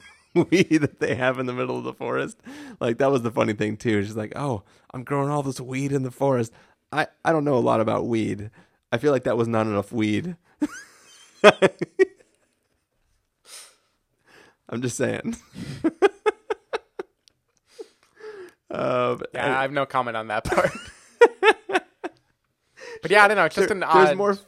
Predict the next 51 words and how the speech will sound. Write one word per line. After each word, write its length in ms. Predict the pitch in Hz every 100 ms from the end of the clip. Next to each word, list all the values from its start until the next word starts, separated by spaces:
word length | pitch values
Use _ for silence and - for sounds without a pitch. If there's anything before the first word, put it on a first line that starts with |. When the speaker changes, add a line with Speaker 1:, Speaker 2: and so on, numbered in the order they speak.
| -
Speaker 1:
there's 160 | 190 190
more 160 | 202
flowers 480 | 196 175 165 160 139
on 100 | 131
this 140 | 135 131
table 340 | - 131 127
right 220 | 113 117
now 340 | 113 110 113 123
than, 360 | 139 131 127
than 240 | 139 120 123
there 160 | 123
was 360 | 123 117 127 120 - _
any 260 | 135 151 143
plant 320 | - 135 110
life 280 | 123 113 110
at 80 |
all 420 | 110 107 107 113 117
at 140 | 120 143
the, 100 | 110 123 123
at, 140 | -
at 120 | -
that 180 | - -
forest. 280 | - - -
That's 140 | 135
all 140 | 160 135
I'm 80 | 131
saying. 380 | 135 - - -
I'm 100 | 139
just 100 | -
saying. 320 | - - - - 269 135 _
Speaker 2:
Th-, 120 | 415 403 311
that, 220 | 262 240
that's 180 | 294 -
true. 380 | - 160 175 208
That's 160 | - 196
true. 260 | - 131 135
But 240 | - - _ _ _ _ _ _ _ _ _ _ _ _
you 160 | 170 175
might 220 | 190 202
not 160 | 180 165
know 160 | 156 147
how 200 | 139 135
little 300 | 135 131 123
weed 220 | 127 120
one 200 | 117 117
is 140 | 120
able 200 | 123 -
to 220 | - -
<laughs> 0 |
smoke. 600 | 170 294 - - - - 359 349 359 - - 311 - - _ 359 _ - -
Um, 240 | 127 107